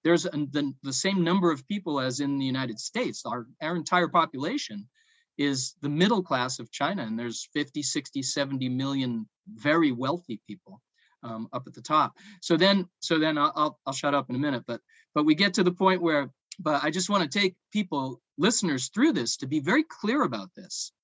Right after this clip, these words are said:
Deng Xiaoping opened it up. Uh, Jiang Zemin went around shaking hands, smiling at everybody. Hu Jintao kept it going and, and sort of focused internally quite a bit, uh, but still in a friendly way, generally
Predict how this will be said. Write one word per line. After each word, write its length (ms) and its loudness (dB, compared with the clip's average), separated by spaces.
Deng 200 2
Xiaoping 680 0
opened 360 0
it 100 2
up. 280 4
Uh, 260 -2
Jiang 300 2
Zemin 460 4
went 160 0
around 320 -2
shaking 320 -6
hands, 300 -2
smiling 360 2
at 100 -2
everybody. 560 -2
Hu 140 6
Jintao 720 4
kept 240 0
it 120 0
going 540 2
and, 420 -2
and 140 -4
sort 160 0
of 80 -4
focused 440 0
internally 560 2
quite 240 -2
a 40 -6
bit, 280 -4
uh, 160 4
but 240 2
still 300 2
in 100 2
a 40 0
friendly 480 4
way, 400 -8
generally 600 4